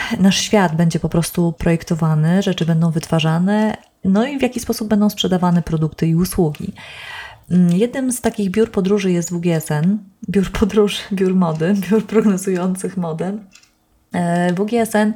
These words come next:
cyklicznie <laughs> publikuje niezliczoną ilość raportów i analiz obejmujących każdą z branż,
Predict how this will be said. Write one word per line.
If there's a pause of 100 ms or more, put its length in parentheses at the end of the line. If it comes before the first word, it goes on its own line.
(480)
cyklicznie (100)
<laughs>
publikuje (380)
niezliczoną
ilość
raportów
i
analiz
obejmujących
każdą
z
branż,